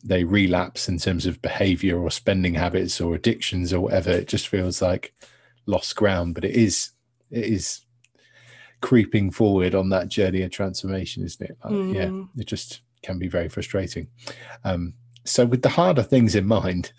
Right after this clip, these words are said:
Speaker 1: <laughs> what else was, like, really hard about running, um, a cap centre?
Speaker 2: Oh, what else was hard about running a cap centre? Oh, volunteers, getting volun-, so every client's supposed to have a befriender.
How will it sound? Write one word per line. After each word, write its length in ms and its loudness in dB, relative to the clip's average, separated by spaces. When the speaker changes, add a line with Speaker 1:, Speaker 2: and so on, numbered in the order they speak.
Speaker 1:
<laughs> 220 2
what 240 4
else 360 6
was, 220 2
like, 240 4
really 320 4
hard 400 0
about 340 -6
running, 380 -4
um, 360 -8
a 60 -8
cap 280 -10
centre? 360 -10
Speaker 2:
Oh, 160 8
what 200 -4
else 200 -4
was 140 -4
hard 200 -8
about 220 -14
running 180 -8
a 60 -12
cap 240 -14
centre? 380 -12
Oh, 300 2
volunteers, 920 -2
getting 280 -4
volun-, 280 -2
so 340 6
every 240 2
client's 440 2
supposed 540 0
to 340 2
have 240 -4
a 60 -4
befriender. 640 -2